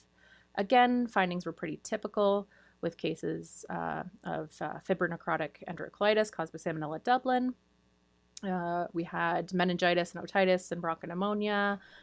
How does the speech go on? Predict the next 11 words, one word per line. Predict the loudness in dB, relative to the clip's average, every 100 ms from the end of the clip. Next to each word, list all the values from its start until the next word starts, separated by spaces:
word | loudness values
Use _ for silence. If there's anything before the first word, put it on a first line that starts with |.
| _
wi-, | -4 0 0 -2 -4
associated | -2 -2 -2 -2
with | -2 0
pathogens | 0 0 -10 -8
like | -8 -10 -10
Mycoplasma | -10 -8 -6 -6 -6 -2
bovis, | 0 2 0 0 0 -4 -4
uh, | -4 -4
and | -4 -6
Histophilus | -6 -6 -6 -8 -8
somni. | -4 -2 0 0 0 0